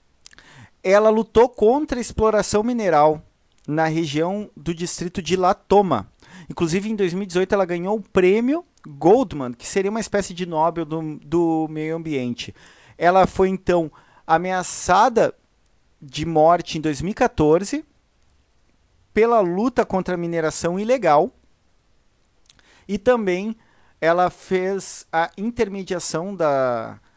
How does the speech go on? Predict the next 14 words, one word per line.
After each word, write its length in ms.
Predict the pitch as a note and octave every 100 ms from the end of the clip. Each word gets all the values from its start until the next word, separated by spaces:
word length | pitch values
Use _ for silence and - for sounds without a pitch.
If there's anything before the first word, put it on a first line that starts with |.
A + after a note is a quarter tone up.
| _ _
da 840 | D3+ D3+ C#3 C3 B2+ A#2+ A#2 - -
negociação 880 | C#3 F3+ A3+ A#3+ - G3+ - F3
em 140 | G#3 A#3+
Cuba 500 | - F#3 F#3+ G#3+ G#3+ -
entre 320 | G#3 A#3 A3+
as 200 | G#3 -
farc 680 | - D3+ C3+ C3+ - A#3+ E4 _ _
no 140 | D#3+ E3+
acordo 380 | - D#3+ D#3+
de 120 | F3 G3+
paz 520 | E3 B2+ C3+ D3+ -
com 240 | G3 G#3
o 40 | G#3
então 440 | F#3+ D#3+ D#3+